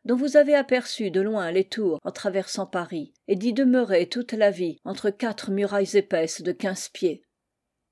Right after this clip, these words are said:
Que votre majesté veuille dissiper les ténèbres de mon esprit, je ne comprends pas les très excellentes paroles que sa bouche auguste m'a adressées. « Ah, tu ne comprends pas », s'écria Christine en se levant du siège où elle était assise, et,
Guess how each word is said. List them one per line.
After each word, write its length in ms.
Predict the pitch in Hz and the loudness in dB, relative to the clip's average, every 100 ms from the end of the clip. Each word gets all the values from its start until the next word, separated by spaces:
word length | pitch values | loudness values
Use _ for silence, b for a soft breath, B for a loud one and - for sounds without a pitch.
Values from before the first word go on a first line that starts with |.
| _ _ | _ _
Que 120 | - 185 | -12 -8
votre 340 | 165 - 190 | -8 -8 -10
majesté 640 | 165 156 160 - - 214 | -8 -8 -8 -6 4 4
veuille 240 | 156 170 160 | 6 2 0
dissiper 560 | 156 - 190 - 220 | -4 -8 -8 2 4
les 160 | 175 170 | 4 2
ténèbres 560 | 190 175 208 202 170 165 | -2 0 0 0 -2 -4
de 100 | 165 | -2
mon 180 | 170 | 0
esprit, 520 | 180 214 - - 220 - - | 0 -2 -4 -2 -2 -4 -8
je 160 | 190 | 0
ne 140 | 254 262 | 4 4
comprends 380 | 285 262 277 269 | 2 2 0 0
pas 180 | 311 | 2
les 140 | 262 233 | 2 0
très 260 | - 208 | -2 -2
excellentes 480 | 254 - 233 220 196 | 0 0 0 0 -2
paroles 480 | - 196 190 262 262 - | -2 -4 0 0 0 -2
que 100 | 233 | -6
sa 200 | 233 214 | 0 0
bouche 320 | 208 262 - | 2 -2 -2
auguste 480 | 175 226 180 - 180 | -2 0 -2 -2 -6
m'a 220 | 175 170 | -4 -4
adressées. « 640 | 175 170 170 - 170 139 _ _ _ _ _ _ _ _ 269 | -4 -6 -6 -6 -8 -8 _ _ _ _ _ _ _ _ 0
Ah, 180 | 302 339 | 0 0
tu 140 | 339 | -2
ne 80 | 302 | 2
comprends 360 | 330 269 285 | 2 4 0
pas », 380 | 269 180 147 - _ _ | 2 2 0 -6 _ _
s'écria 540 | - 143 - 190 185 | -8 -8 -2 2 2
Christine 540 | - 165 - - 214 b b | 0 -6 -2 0 0 b b
en 80 | - | -10
se 160 | - 196 | -2 2
levant 320 | 214 220 190 | 2 2 -2
du 100 | 160 | -4
siège 540 | - 233 220 240 - _ | -4 -2 -2 -2 -6 _
où 100 | 190 | 2
elle 120 | 190 | 4
était 260 | 196 247 240 | 4 2 0
assise, 640 | 165 - 165 143 208 - _ | -4 -2 -4 -6 -10 -18 _
et, 240 | 196 233 | 2 2